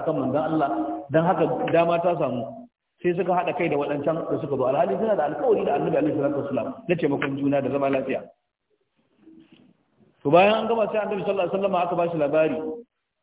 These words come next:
Mala'ika Jibrilu ya ce, "Yaya ne ne kam? Ko ka kukunce ɗamara?" Mala'iku ba su kunce ɗamara ba, sai an tafi Banu Quraiza. Manzo Allah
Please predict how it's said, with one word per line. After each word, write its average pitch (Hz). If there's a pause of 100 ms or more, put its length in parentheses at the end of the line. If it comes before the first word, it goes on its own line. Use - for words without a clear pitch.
(300)
Mala'ika 180
Jibrilu 180
ya 175
ce, 123 (340)
"Yaya 160
ne 208
ne 190
kam? 131 (3000)
Ko 196
ka 196
kukunce 190
ɗamara?" 165 (1000)
Mala'iku 175
ba 214
su 170
kunce 196
ɗamara 160
ba, 131
sai 143
an 196
tafi 175
Banu 165
Quraiza. 127 (1600)
Manzo 127
Allah 165